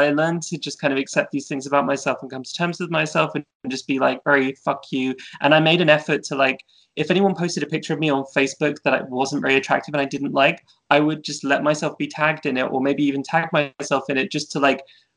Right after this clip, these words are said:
enforce for myself this idea that, like, it doesn't matter that I don't look hot in this, that I don't look handsome,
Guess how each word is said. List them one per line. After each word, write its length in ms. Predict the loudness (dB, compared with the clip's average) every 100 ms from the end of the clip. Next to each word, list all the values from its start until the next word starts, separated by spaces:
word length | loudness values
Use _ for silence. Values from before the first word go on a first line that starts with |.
| _ 0
enforce 640 | 2 2 0 2 4 2
for 120 | 0 2
myself 460 | 2 4 2 2
this 140 | -2 0
idea 260 | 0 2 0
that, 100 | 0
like, 180 | 0 -4
it 100 | -6 2
doesn't 380 | 2 2 -2
matter 600 | 2 2 2 -4 -2 -4 -6 _ _ 0
that 120 | 2
I 120 | 4
don't 300 | 4 0 0
look 160 | -4 -2
hot 340 | 2 2 2
in 100 | -4
this, 240 | -2 -4 -4
that 100 | -2
I 100 | 0
don't 240 | 0 -2
look 140 | -2 -4
handsome, 720 | -2 -4 -4 -4 -2 -2